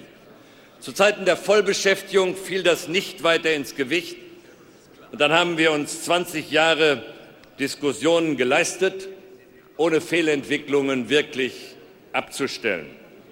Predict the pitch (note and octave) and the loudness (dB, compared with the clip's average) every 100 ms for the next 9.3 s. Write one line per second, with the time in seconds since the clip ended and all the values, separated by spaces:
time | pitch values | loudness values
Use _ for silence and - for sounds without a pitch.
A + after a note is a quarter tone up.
0 | - - - - - - - - - E3 | -20 -20 -20 -20 -20 -20 -20 -20 -4 2
1 | G3+ A3+ F#3 A3 G#3 G#3+ G#3+ G#3 G3+ F3+ | 4 2 2 2 6 4 4 0 0 2
2 | F#3 - F#3+ G3 F#3 F3+ - F#3 G3 E3 | 2 2 2 2 2 0 -2 -2 0 -2
3 | - C3+ - - D3 C#3+ D3 D#3+ - D#3+ | 0 -2 -2 -6 -2 0 0 -2 -2 2
4 | G#3+ G3+ F#3 F3+ D#3+ D#3 D3+ E3 F#3 G3 | 2 2 0 0 0 0 2 0 0 -2
5 | D#3 - - - - - - - - D3 | -6 -14 -20 -20 -20 -20 -20 -14 -10 2
6 | G#3 G#3 G3+ F3+ - - F#3+ G3 F#3+ - | 2 2 0 0 0 2 4 4 0 -2
7 | D#3 C3+ F3+ F#3 - E3 D#3+ E3+ D#3+ - | -2 2 2 0 -6 0 2 2 0 -2
8 | A3 G#3+ F#3+ F3+ A3+ A3 F#3+ C#3 E3 E3 | 0 0 0 0 0 4 4 4 2 4
9 | D#3+ D3+ | 4 4